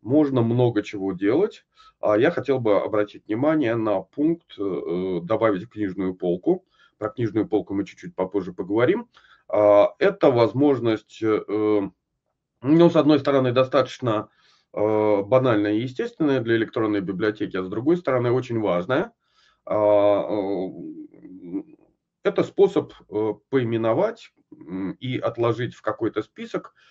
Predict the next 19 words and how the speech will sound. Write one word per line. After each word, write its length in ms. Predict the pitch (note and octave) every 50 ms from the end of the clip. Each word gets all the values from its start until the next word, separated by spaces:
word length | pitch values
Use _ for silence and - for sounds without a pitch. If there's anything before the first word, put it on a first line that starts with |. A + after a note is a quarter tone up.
| _ _ -
литературу, 600 | A2 A2+ - B2 G#2+ G2+ - - B2 G#2 G#2 G2
которую 420 | G#2 G2+ - A2 G#2+ G#2 G#2 G2+
вы 180 | G#2+ - - - _ _ _ _ _
прямо 340 | C3+ C#3+ C#3 B2 A2 A2 G#2+
щас 260 | - G#2+ F#2+ F2+ -
не 100 | A#2+ A#2
хотите 400 | C#3+ C#3 C#3 - G#3+ G#3+ G3+ F3
читать, 440 | - E3 D#3+ - D3 C3+ C3 - -
но 100 | A2+ A2+
которая 400 | G#2+ G#2 - D#3 C#3+ B2 A#2 G#2+
вас 200 | A2+ A#2 G#2+ G2
заинтересовала. 880 | G#2+ G#2+ G#2 G2 F2+ G#2+ G#2 G#2+ - G2+ G2+ F#2 D2+ A#1 G#1 - - _ _ _ _ _ _ _ _ _ -
А, 400 | F#2 G#2+ G#2 G2+ G#2 G2 G2 G2+
потому 320 | G2 A2 A#2 B2 C#3 D3+ C#3+
что 160 | - C#3 C#3
между 340 | D3 E3 E3 D3 B2 C3 B2
коротким 420 | C3+ C3+ C3 B2 - - A#2+ A2
списком 500 | - - - C3 A#2 - - A2+ A#2 A#2
поиска, 640 | - A#2 A2 G#2+ A#2+ A#2+ - - - F#3+ A3 G#3+